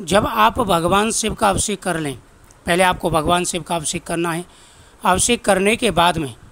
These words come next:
फिर आपको वो चंदन उंगलियों पर, तीन उंगलियों पर वह चंदन लगाना है, जो चंदन आपने तैयार किया है।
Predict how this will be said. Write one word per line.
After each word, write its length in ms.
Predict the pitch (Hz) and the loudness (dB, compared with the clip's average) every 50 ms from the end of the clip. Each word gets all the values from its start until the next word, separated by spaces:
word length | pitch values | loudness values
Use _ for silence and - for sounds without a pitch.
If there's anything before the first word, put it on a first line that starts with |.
| - - - - - - | -20 -20 -20 -20 -16 -12
फिर 220 | - - 226 294 | -2 2 2 2
आपको 320 | 294 - 302 - - 247 233 | 4 2 0 -2 -2 -2 0
वो 160 | 214 240 240 | 0 0 -2
चंदन 560 | - - - - 208 208 220 226 233 247 254 302 | -4 -6 -2 0 0 0 2 0 0 0 -2 -4
उंगलियों 500 | - - 220 220 226 226 240 240 233 208 | -6 -4 -2 0 0 0 0 0 -2 -2
पर, 180 | - 185 160 | -4 -8 -8
तीन 340 | - - - 254 247 277 269 | -10 -6 -4 -2 0 0 0
उंगलियों 400 | 262 220 202 196 190 190 190 185 | 0 0 -2 -2 -2 -2 -2 -4
पर 220 | 185 208 220 247 285 - - - - - - - - | -2 -4 -4 -4 -4 -10 -16 -20 -20 -20 -20 -10 -2
वह 160 | 175 196 208 - | 0 0 0 0
चंदन 460 | - - - 196 185 196 196 202 208 | -2 -4 -2 -2 0 0 0 -2 0
लगाना 400 | 208 185 170 156 156 156 147 135 | 0 0 0 0 0 -2 -2 -4
है, 180 | 127 127 120 - - - - - - - - - - | -6 -8 -14 -16 -20 -20 -20 -20 -20 -20 -20 -18 -10
जो 160 | 165 175 196 | -6 -6 -6
चंदन 360 | 196 - 208 190 196 196 214 196 | -4 -2 -2 -2 0 0 2 2
आपने 280 | 185 175 - - 190 185 | 2 0 0 -4 -6 -4
तैयार 280 | - 185 175 160 151 139 | 0 0 0 0 0 -2
किया 220 | - 151 139 123 | -6 -6 -6 -6
है। 140 | 120 113 | -8 -10